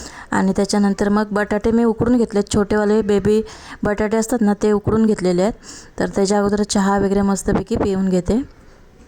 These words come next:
आणि त्याच्यानंतर भाजी वगैरे बनवायची, तर फ्रीज बघू शकता मस्तपैकी टापटीप आहे. आणि हे, अ, गावठी भाज्या असतात ना आपल्या, त्या त्या. तर आणि थंडीतून छान लागतात हे.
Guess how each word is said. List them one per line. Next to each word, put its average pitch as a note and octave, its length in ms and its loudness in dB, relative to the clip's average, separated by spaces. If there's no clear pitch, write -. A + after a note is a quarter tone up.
आणि G3+ 400 2
त्याच्यानंतर G#3+ 480 2
भाजी G3+ 320 2
वगैरे G#3 240 2
बनवायची, G3+ 520 0
तर G3 120 2
फ्रीज G3+ 320 0
बघू G3+ 200 2
शकता G3 420 0
मस्तपैकी G3+ 680 0
टापटीप G3+ 440 0
आहे. G3 260 0
आणि F#3 640 0
हे, G#3+ 340 4
अ, G3 540 -2
गावठी G3 280 0
भाज्या G#3+ 280 2
असतात A3+ 240 -4
ना C4+ 100 4
आपल्या, F#3+ 260 0
त्या G3 280 -2
त्या. F#3 260 -2
तर G3+ 120 2
आणि G3+ 340 2
थंडीतून G#3+ 400 2
छान A#3 140 2
लागतात F#3+ 340 0
हे. F#3+ 180 0